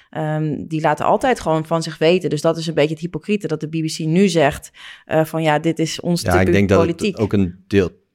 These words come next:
Speaker 2: ja, ik denk dat hij, eh, inderdaad veel politiek speelt en, eh, en ook, ehm, natuurlijk wat,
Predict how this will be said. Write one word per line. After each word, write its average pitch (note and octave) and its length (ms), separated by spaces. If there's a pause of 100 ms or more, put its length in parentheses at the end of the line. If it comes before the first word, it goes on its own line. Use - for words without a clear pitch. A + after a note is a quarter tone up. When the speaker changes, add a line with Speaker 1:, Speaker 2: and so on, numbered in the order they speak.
(220)
Speaker 2:
ja, F#2 380
ik F2 100
denk E2+ 140
dat E2+ 140
hij, F2 100
eh, F2 60
inderdaad F2+ 520
veel G2+ 240
politiek G#2 440
speelt G#2+ 380
en, F#2+ 200
eh, F#2+ 80 (640)
en G#2 180
ook, F#2+ 240
ehm, F2+ 520 (120)
natuurlijk F2+ 380
wat, F2+ 200